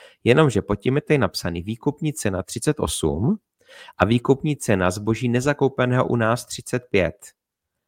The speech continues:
To znamená, že ta marže, eh, nebo respektive ta ztráta vaše, může být třeba i čtyřicet procent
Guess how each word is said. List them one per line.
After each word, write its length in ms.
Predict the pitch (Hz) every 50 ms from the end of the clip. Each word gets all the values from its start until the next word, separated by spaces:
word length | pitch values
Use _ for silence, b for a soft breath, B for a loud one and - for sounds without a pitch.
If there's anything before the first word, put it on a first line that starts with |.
| _ _ _ _ _ _ _
To 100 | _ -
znamená, 680 | 92 104 113 120 139 151 139 107 85 78 87 127 - - - -
že 120 | 98 107
ta 180 | - - 107 104
marže, 480 | 110 113 123 131 127 117 104 90 80 82 95 151 233 - - _ _ _ _ _ _ _ _ _ _ _ _ -
eh, 160 | 87 92 92
nebo 160 | 98 98 107
respektive 380 | 101 - - 110 - - 110 -
ta 100 | - 123
ztráta 480 | - - - 135 135 135 131 - 98
vaše, 360 | 90 87 87 87 - - 85
může 240 | 87 98 104 113 110
být 100 | 107 120
třeba 320 | 117 - - 113 113 - -
i 40 |
čtyřicet 460 | 113 - - - - 123 - - 131 -
procent 440 | _ 120 131 - - - 85 73 71